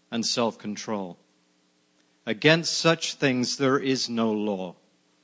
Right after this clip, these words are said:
Those who belong to Christ Jesus have crucified the flesh with its passions and desires.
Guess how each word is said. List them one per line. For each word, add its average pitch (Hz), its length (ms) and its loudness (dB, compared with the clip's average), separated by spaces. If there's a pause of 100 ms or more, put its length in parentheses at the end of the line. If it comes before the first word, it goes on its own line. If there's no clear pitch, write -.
(380)
Those 156 320 8
who 175 100 6
belong 151 420 6
to 139 100 -8
Christ 135 440 4
Jesus 131 500 0
have - 180 -10
crucified 131 760 2
the 110 100 -8
flesh - 540 -2
with 113 180 -6
its 107 160 -8
passions 139 760 -4
and 117 220 -6
desires. 107 720 -2